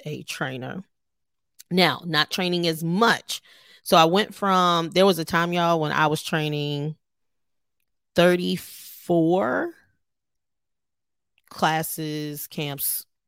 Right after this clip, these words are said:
whatever you wanna call it, a week. It was a lot. And then I slowly started tapering that number back when I got to the point where I was like, "Whoa, like, my body really can't take this." So when I left, um,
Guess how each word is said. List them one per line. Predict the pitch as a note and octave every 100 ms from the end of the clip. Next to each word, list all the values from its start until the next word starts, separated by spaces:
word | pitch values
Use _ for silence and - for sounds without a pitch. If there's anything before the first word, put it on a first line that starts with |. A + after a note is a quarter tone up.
| -
whatever | F3 D#3
you | D3+
wanna | D3 C#3+
call | C#3+ C#3+
it, | -
a | D3
week. | C3+ C3+ - -
It | D#3+
was | D3+ D3
a |
lot. | C#3+ - C#2 - _ _ _ - - -
And | F3 F3+
then | F3
I | D#3+
slowly | - F3 E3+ E3
started | - E3 D3+ D3+ - - _ _ -
tapering | - F3 E3 F3 D#3+ D#3
that | D#3 D3
number | D3+ D#3 D3+ D3+ D3 _ - - -
back | D#3+ D3+ - - - _
when | D#3+ D#3
I | D3
got | C#3
to | -
the | C#3+
point | - B2+
where | C#3+
I |
was | C3+
like, | C#3 B2
"Whoa, | G3 G#3 D3+
like, | C#3
my | D3 D3+
body | D3 C3+
really | C3+ C#3 C3
can't | - -
take | - -
this." | - C3+ - - _ _ -
So | - G3
when | E3+ F3
I | D3+ D3
left, | E3 C#4 G3 F3 - - - _ _ -
um, | E3 C#3 C3 C3+